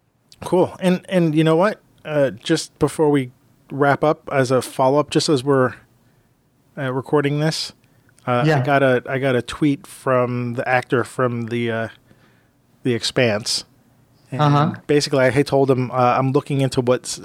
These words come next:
Speaker 1: what would take, take it for me to get to Toronto to shoot during the behind the scenes. And
Speaker 2: Uh-huh.
Speaker 1: he came back directly to me. So this is not a public thing. And he said, "Cool, if you think it's possible, I'll need you to send me a pitch document that I can run past the producers to get permission."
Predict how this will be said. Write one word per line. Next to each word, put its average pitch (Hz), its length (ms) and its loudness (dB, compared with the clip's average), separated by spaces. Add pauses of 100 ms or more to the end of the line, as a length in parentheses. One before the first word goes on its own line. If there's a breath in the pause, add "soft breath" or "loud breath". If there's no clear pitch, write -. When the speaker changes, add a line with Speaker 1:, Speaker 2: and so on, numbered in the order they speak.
(160)
Speaker 1:
what 139 200 -2
would 131 120 -4
take, - 440 -4 (260)
take 151 260 0
it 147 140 0
for 139 100 0
me 131 120 0
to 131 100 0
get 123 200 0
to - 80 -10
Toronto 123 580 2
to 117 80 0
shoot 127 260 -4
during 120 320 -2
the 120 80 -4
behind 117 320 -4
the 113 60 -4
scenes. 127 360 -2 (640 loud breath)
And 147 100 0
Speaker 2:
Uh-huh. 139 120 4
Speaker 1:
he 151 60 0
came 147 140 0
back 156 360 -2
directly 135 500 0
to - 120 -10
me. 107 180 -4
So 131 140 -2
this 127 80 0
is 131 40 -4
not 143 120 2
a 123 40 2
public 127 340 -2 (160)
thing. 120 220 -6
And 104 280 -10
he 135 120 -6
said, 120 220 -2
"Cool, 156 300 2
if - 100 -10
you 123 80 -2
think 143 200 0
it's 143 100 -2
possible, 139 580 2 (480 loud breath)
I'll 123 80 -2
need 135 200 0
you 131 60 2
to 123 40 2
send 135 160 0
me 127 80 0
a 117 60 2
pitch - 280 -2
document 127 420 -2
that 127 80 0
I 120 40 0
can 117 140 -6
run 123 160 0
past 123 240 0
the - 80 -12
producers 123 500 -2
to - 80 -12
get 117 160 -2
permission." 107 420 -8